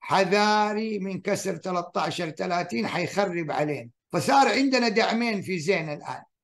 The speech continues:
دعم التلتاشر أربعة وأربعين ودعم تلتاشر ثلاثين. هذا الدعم قلنا عشان خاطر عيون الأسبوعي هذا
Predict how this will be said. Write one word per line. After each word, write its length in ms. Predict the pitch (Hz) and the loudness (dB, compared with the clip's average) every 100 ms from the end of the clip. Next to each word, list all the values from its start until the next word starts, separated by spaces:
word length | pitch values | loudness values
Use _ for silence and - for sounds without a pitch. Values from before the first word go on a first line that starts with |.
| - | -4
دعم 400 | 170 262 247 247 | 2 4 4 0
التلتاشر 800 | - 226 214 208 240 220 208 | -2 0 0 0 0 2 2
أربعة 340 | 220 208 185 190 | 2 2 2 4
وأربعين 540 | 190 185 190 220 226 - _ - | 2 0 -2 -4 -6 -12 _ -6
ودعم 520 | 165 220 196 196 190 | 0 2 2 0 -2
تلتاشر 840 | 202 170 170 - 175 160 180 170 | -2 -2 -4 -2 0 0 -4 -6
ثلاثين. 640 | 147 170 165 160 147 135 _ _ - | -6 -4 -4 -4 -8 -14 _ _ 4
هذا 360 | 254 277 269 | 6 6 2
الدعم 520 | 269 285 294 302 294 - _ _ 143 | 2 4 6 4 2 -6 _ _ 4
قلنا 600 | 202 240 240 240 247 247 _ _ - | 6 6 4 4 2 -2 _ _ -2
عشان 360 | 135 208 208 | 0 2 2
خاطر 540 | - 214 208 208 196 156 | 2 4 2 2 -4 -2
عيون 360 | 190 208 208 | -2 -2 -2
الأسبوعي 680 | 190 202 165 185 196 175 175 | -4 -4 -8 -2 0 0 2
هذا 260 | 156 156 | 2 0